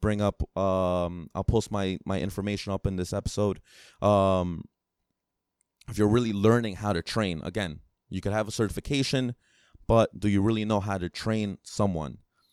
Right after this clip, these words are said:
It's very, very important. And s-, most certifications, if not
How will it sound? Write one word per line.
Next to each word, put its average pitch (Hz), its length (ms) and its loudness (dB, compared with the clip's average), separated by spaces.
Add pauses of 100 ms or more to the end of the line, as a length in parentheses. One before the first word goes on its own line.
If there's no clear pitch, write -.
(200)
It's 92 120 -8
very, 107 240 4
very 101 200 -2
important. 98 540 -4
And 92 120 -6
s-, - 180 -10 (120)
most 113 400 4
certifications, 101 880 -4
if - 220 -6
not 104 240 -4